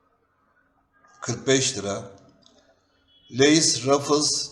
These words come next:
cips çeşitleri otuz üç lira. Ülker Dankek Kekstra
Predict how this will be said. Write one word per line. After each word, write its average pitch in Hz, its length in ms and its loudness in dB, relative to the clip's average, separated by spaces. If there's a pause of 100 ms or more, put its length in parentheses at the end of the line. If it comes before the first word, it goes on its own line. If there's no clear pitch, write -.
(100)
cips 143 320 -4
çeşitleri 127 800 -2
otuz 123 260 -6
üç 127 220 -6
lira. 98 260 -8 (2250)
Ülker 143 460 4
Dankek 139 720 0
Kekstra 131 840 0